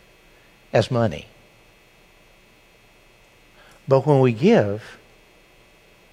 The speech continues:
that's loving God. That's, that's obeying God. That's an act of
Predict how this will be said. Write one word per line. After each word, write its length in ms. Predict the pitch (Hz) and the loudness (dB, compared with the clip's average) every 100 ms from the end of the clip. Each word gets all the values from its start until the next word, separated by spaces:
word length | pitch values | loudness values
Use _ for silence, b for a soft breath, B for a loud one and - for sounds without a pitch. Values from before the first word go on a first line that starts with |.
| _ _ _ _ - | _ _ _ _ 0
that's 300 | 175 - 175 | 0 0 -6
loving 420 | 135 190 180 160 | 0 0 -2 -4
God. 420 | 196 151 - - - _ _ _ _ _ _ _ _ _ _ | -6 -8 -12 -20 -20 _ _ _ _ _ _ _ _ _ _
That's, 260 | 143 143 - B B | 0 0 -4 B B
that's 280 | 135 120 - - | -2 -2 -2 -2
obeying 840 | 131 110 143 170 180 127 117 120 117 - 156 | 0 0 2 4 6 4 2 -4 -10 -20 -10
God. 440 | 151 180 135 - - - _ _ _ _ _ _ _ | -4 -2 -4 -8 -20 -20 _ _ _ _ _ _ _
That's 280 | 143 160 - | 0 0 0
an 120 | 143 - | -6 -2
act 260 | 135 - | -4 -2
of 140 | 123 | -4